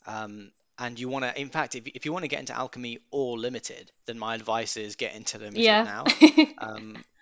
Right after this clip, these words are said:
Speaker 2: And then you can get into both. Yeah.
Speaker 1: <laughs> Yeah.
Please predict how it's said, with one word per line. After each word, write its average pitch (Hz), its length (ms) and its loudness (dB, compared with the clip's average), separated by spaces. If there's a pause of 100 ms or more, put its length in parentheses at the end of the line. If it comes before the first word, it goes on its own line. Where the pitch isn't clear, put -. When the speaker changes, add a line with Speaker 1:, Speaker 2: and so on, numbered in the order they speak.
(220)
Speaker 2:
And 214 100 4
then 214 120 6
you 214 100 6
can 214 140 2
get 196 140 2
into 196 180 -2
both. 190 360 2 (560)
Yeah. 302 300 6 (180)
Speaker 1:
<laughs> - 160 -20
Yeah. 117 180 -6